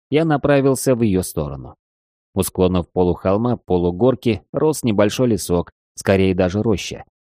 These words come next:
которую я миновал без труда и добрался до уходящего вверх пологого склона, заросшего травой,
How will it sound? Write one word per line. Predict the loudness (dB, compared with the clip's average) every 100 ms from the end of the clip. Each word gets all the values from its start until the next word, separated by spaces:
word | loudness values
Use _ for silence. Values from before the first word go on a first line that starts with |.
| _
которую | 0 2 4 4 6
я | 4
миновал | 4 2 2 2 2
без | -2 0
труда | 0 2 2
и | 2
добрался | 0 0 0 0 0 -2
до | 2
уходящего | 2 2 -2 0 -2 0 -2 -2
вверх | 0 0 -2
пологого | -4 -2 0 -2 -6
склона, | -6 -2 0 0 -4
заросшего | -2 0 0 -2 -4 -6
травой, | -4 -6 -2 -2